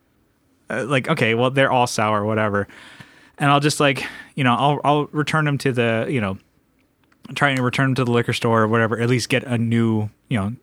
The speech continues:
like, four pack of beers or whatever. And I'm like, "I'll just save the other two and I'll, um, return them the next day. Like, either they'll be cool or I won't get my money back and they'll be just dickheads." Um, so I set it on,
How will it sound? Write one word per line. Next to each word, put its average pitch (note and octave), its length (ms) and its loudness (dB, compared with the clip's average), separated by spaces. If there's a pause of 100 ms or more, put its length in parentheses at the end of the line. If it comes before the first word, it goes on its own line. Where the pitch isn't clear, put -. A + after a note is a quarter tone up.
(220)
like, G2 160 -4
four G#2+ 220 -4
pack G2+ 180 -2
of F#2+ 80 -6
beers G#2+ 320 -2
or G2+ 40 -6
whatever. G2+ 320 -2
And A#2+ 180 -6
I'm A#2 60 0
like, B2+ 120 -4
"I'll D#3+ 160 2
just - 260 -8 (280)
save C3+ 260 0
the A#2+ 100 2
other A#2+ 140 2
two A2+ 420 0 (520)
and A2+ 280 0
I'll, G#2+ 380 0
um, G2+ 480 -4 (500)
return C#3+ 280 0
them A#2+ 100 2
the A#2 80 0
next B2 240 -2
day. C3 440 0
Like, C3 320 -4
either D3 240 4
they'll C3+ 140 2
be C3 100 0
cool B2+ 480 2
or A#2 240 0
I A#2 120 0
won't A2 200 0
get A#2 80 -2
my A2 120 -2
money G#2 140 0
back G2 240 -4
and - 60 -20
they'll G#2+ 80 -6
be G2 100 -8
just - 180 -16
dickheads." F2 440 -10 (600)
Um, A2+ 460 -2 (840)
so - 140 0
I C#3+ 40 2
set G#3+ 260 0
it F3+ 180 0
on, A#2 500 0